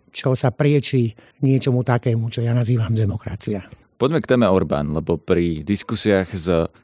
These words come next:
Speaker 2: maďarskými politickými stranami na Slovensku sme sa vždy k tej téme nejakým spôsobom dostali.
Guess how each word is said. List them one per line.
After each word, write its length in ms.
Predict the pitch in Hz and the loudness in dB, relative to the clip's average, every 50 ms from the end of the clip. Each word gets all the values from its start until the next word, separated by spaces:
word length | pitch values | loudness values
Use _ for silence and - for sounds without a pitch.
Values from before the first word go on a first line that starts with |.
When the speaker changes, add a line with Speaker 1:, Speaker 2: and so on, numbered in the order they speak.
| _ | _
Speaker 2:
maďarskými 560 | 98 98 95 104 98 90 - - 107 101 95 | 0 2 2 2 0 0 -2 0 0 0 2
politickými 560 | - 95 95 90 - 95 - - - 98 92 85 | 2 2 2 2 0 -4 -6 -2 0 0 0 2
stranami 400 | - - 101 98 101 107 104 98 | 2 2 2 4 4 4 2 2
na 160 | 90 87 90 | 2 0 -2
Slovensku 720 | - - 117 107 107 107 107 110 104 - - - 123 117 | 0 2 2 2 4 4 2 2 0 -2 -4 -2 0 2
sme 160 | 110 107 104 | 2 2 0
sa 160 | 98 - 101 87 | 2 0 -2 -2
vždy 240 | 82 85 82 113 110 - | -2 -4 -2 -2 -2 -2
k 40 | - - | 0 0
tej 180 | 120 104 101 95 87 82 - - | 2 2 4 2 0 -2 -4 0
téme 320 | - 101 95 98 104 101 | 0 2 4 4 2 2
nejakým 320 | 95 92 92 90 - 101 | 2 0 0 -2 -2 -4
spôsobom 560 | 98 - - 107 101 90 - 95 110 107 104 90 | -6 -2 -2 -2 -2 -2 0 0 2 2 2 2
dostali. 480 | 90 82 - - - 101 104 123 143 | 2 -2 -2 0 0 2 2 2 0